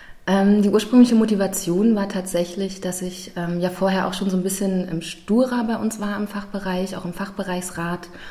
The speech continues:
und mitbekommen hab, dass da, ähm, Entscheidungen aus der Hochschulleitung kommen, die ich nicht nachvollziehen kann oder mit denen ich auch einfach nicht zufrieden war.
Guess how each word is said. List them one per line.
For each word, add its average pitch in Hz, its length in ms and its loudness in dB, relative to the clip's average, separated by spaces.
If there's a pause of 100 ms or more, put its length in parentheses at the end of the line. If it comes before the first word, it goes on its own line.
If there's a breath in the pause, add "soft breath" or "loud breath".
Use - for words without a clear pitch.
(280 loud breath)
und 190 100 6
mitbekommen 185 500 2
hab, 175 140 -4
dass 175 160 -6
da, 165 420 -6
ähm, 165 460 -6
Entscheidungen 190 500 2
aus 185 120 -4
der 190 100 -2
Hochschulleitung 196 800 -2
kommen, 202 240 4
die 185 80 -2
ich - 80 -8
nicht 190 100 -4
nachvollziehen 170 680 -4
kann 185 320 -4
oder 180 160 0
mit 175 160 0
denen 175 100 2
ich 170 100 -4
auch 165 80 -6
einfach 170 220 -6
nicht 175 120 -6
zufrieden 180 480 -4
war. 147 220 -8